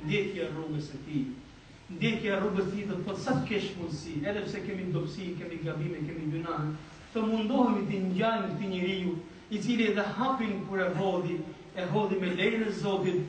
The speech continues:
dhe në rrugën e Zotit. Ai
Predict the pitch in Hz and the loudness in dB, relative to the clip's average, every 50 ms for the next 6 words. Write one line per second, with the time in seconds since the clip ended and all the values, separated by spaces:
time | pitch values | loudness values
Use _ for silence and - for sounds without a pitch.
0 | - - - - - 165 151 151 190 180 165 156 156 202 214 196 - 165 160 156 | -4 -10 -12 -10 -8 -4 -2 0 0 0 0 0 2 2 2 2 2 0 0 0
1 | 151 147 143 - 180 190 175 156 156 160 151 - - - - - - - - - | 0 -2 -2 0 0 0 0 0 0 0 0 -2 -2 -4 -10 -14 -16 -16 -10 -6
2 | 180 175 180 180 | -4 -2 -2 -2